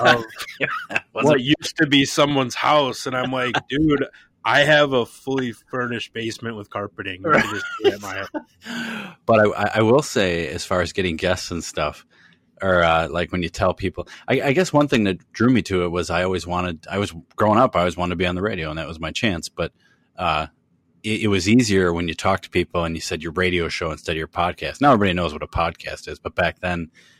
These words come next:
Speaker 2: and we used to go over this on the podcast all the time, you'd say it and people would be like, "Uh, uh, what? N-, n-, now tell me about this podcast. How does that work?" And I, I used to get to the <laughs> point where I'd be like, "No, I don't, I don't want you to listen. No, thanks.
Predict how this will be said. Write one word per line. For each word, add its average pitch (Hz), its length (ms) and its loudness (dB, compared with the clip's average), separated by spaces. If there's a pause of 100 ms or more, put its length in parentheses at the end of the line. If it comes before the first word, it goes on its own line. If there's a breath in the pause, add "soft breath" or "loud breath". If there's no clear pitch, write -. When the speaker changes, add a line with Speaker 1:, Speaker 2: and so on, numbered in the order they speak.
(180 soft breath)
Speaker 2:
and 104 260 0
we 117 200 6
used 98 180 2
to - 60 -12
go 95 80 2
over 80 120 0
this 82 200 -4
on 87 100 0
the 76 80 -8
podcast 87 520 -2
all 85 80 0
the 80 60 -4
time, 98 320 -4
you'd 82 140 -10
say 92 240 -2
it 90 40 -4
and 85 120 -12
people 92 220 -8
would 82 60 -8
be 90 80 -4
like, 82 300 -10
"Uh, 123 180 0 (720)
uh, 127 80 6
what? 117 320 4
N-, 147 140 0 (640 loud breath)
n-, 165 80 -4 (100)
now 151 260 4
tell 202 360 4
me 214 140 4
about 127 400 6
this 110 180 2
podcast. 80 680 -2
How 107 100 6
does 107 160 4
that 85 200 0
work?" 80 220 -4 (540 loud breath)
And 95 80 -2
I, - 60 -2 (140)
I 104 40 -2
used 107 160 0
to 202 80 8
get - 140 0
to 165 80 0
the - 60 -4
<laughs> - 120 -18
point 95 180 0
where 85 80 -2
I'd 87 160 0
be 87 100 -2
like, 80 280 -2 (320)
"No, 120 100 0
I 110 60 6
don't, 110 240 6
I 98 140 0
don't 92 180 0
want 87 180 -2
you 87 80 -4
to 85 100 -4
listen. 85 520 -6
No, 98 120 -2
thanks. 87 540 -6